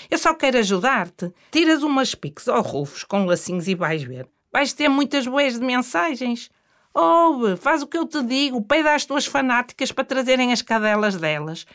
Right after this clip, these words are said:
e depois escolhes a mais linda. Olha, e elas que tragam amigos, pode ser que venha algum jeitoso para ti.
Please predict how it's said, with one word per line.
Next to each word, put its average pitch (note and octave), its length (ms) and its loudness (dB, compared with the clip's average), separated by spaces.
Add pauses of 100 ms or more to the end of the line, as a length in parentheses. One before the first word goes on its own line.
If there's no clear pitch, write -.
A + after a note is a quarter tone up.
(140)
e G4 80 4
depois A4 260 2
escolhes F4+ 360 0
a G4+ 80 4
mais F#4+ 280 2
linda. E4 540 -2 (720)
Olha, F#4 420 4
e C#4 120 4
elas G4+ 240 2
que - 140 -10
tragam D#4+ 480 2
amigos, G#3+ 460 0
pode C#4+ 200 0
ser D4+ 120 0
que C4+ 100 -8
venha D4 200 2
algum C4+ 240 2
jeitoso B3+ 460 0
para B3+ 220 0
ti. G#3 440 -2